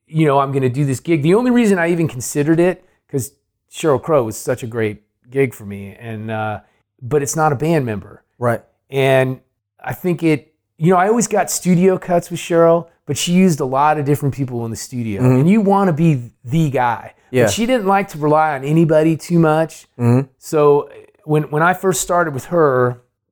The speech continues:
Speaker 1: there were guys in the band, which was back in, like, ninety-six, ninety-five, ninety-six.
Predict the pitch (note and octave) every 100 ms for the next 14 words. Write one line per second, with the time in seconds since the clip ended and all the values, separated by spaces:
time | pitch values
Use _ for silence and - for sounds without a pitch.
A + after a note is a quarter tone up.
0 | _ _ C3+ C#3+ D#3 C#3 C#3 D3 C#3+ C#3
1 | B2+ C3+ C3+ C3 - A2+ - B2 B2+ B2
2 | A#2 A2+ A2 G2+ _ _ _ _ A#2 A#2+
3 | A2+ - C3 A#2 A#2 - A#2 A2+ B2 A#2
4 | A#2 A2 B2+